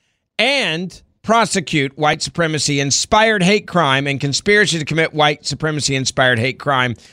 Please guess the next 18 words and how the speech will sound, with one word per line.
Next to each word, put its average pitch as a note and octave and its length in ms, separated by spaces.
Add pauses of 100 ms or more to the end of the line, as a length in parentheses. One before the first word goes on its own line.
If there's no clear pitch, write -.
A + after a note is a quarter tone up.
(200)
by F3 160
those G#3+ 300
that F#3 100
inspire F3 640
it." A#2 140 (800)
This B2 240
is G#2+ 120
deep, A2+ 380
folks. G2+ 500 (1300)
The D#3 100
legislation G#3+ 1040 (120)
would E3 340
criminalize A3 840
conspiracy G3 640
to F#3+ 80
commit F3+ 360
white D#3 260
supremacy, C#3 680